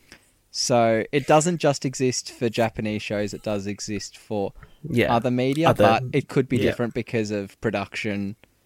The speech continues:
Speaker 2: And,
Speaker 1: Um,
Speaker 2: and contracts and fun
Speaker 1: yeah, and
Speaker 2: stuff like that.
Speaker 1: contracts. Then all you gotta do is take the episode,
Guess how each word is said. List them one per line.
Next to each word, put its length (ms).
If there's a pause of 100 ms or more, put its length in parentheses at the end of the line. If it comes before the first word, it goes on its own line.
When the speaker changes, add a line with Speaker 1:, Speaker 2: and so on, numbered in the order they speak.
(560)
Speaker 2:
And, 220
Speaker 1:
Um, 160
Speaker 2:
and 240
contracts 540
and 160
fun 180
Speaker 1:
yeah, 40
and 80
Speaker 2:
stuff 260
like 80
that. 100
Speaker 1:
contracts. 320 (460)
Then 160
all 100
you 120
gotta 180
do 120
is 200
take 260
the 160
episode, 640